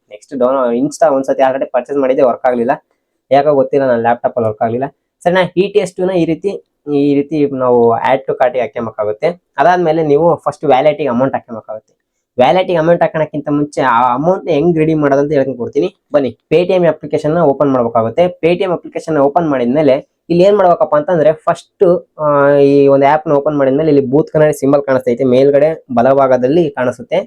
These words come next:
ಮು-, ಬೂತ್ ಕನ್ನಡಿ ಸಿಂಬಲ್, ಆ ಸಿಂಬಲ್ ಮೇಲೆ ಕ್ಲಿಕ್ ಮಾಡಿ ಸರ್ಚ್ ಆಪ್ಷನ್ ಓಪನ್ ಆಗುತ್ತೆ ನಿಮಗೆ. ಸರ್ಚ್ ಆಪ್ಷನ್ ಓಪನ್ ಆದ್ಮೇಲೆ ಏನ್ ಮಾಡ್ಬೇಕಪ್ಪ ಅಂದ್ರೆ, Steam ಅಂತ ಟೈಪ್ ಮಾಡ್ಬೇಕಾಗುತ್ತೆ, ಎಸ್ ಟಿ ಇ ಎ ಎಂ ಅಂತ ಟೈಪ್ ಮಾಡಿದ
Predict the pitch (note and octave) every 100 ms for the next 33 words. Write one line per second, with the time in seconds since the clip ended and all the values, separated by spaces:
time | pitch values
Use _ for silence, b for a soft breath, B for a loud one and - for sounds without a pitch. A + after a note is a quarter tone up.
0 | _ _ _ _ B2 B2 C#3+ D3+ D3 C#3+
1 | C3+ - C3 B2 B2+ E3 D#3 D#3+ E3+ E3+
2 | E3 D3+ C3+ C#3+ D3 E3+ C#3 - D3 -
3 | C3 A#2+ A2+ A2 G#2+ G#2 - _ - D#3
4 | D3 F3 F3 E3 D3+ C#3+ C#3+ D3+ C3+ B2
5 | A#2 A#2+ D#3 C#3 D3+ - _ _ _ -
6 | - G3 G3+ E3 D#3 F3+ - - D3+ D3+
7 | B2+ A#2+ A#2+ A#2 A#2+ A#2+ - - B2+ D3+
8 | E3+ B2 C#3+ F#3+ _ B2 C3+ - _ -
9 | B2 A2+ _ _ _ _ D3 E3 G3 G#3+
10 | G#3 G3+ G#3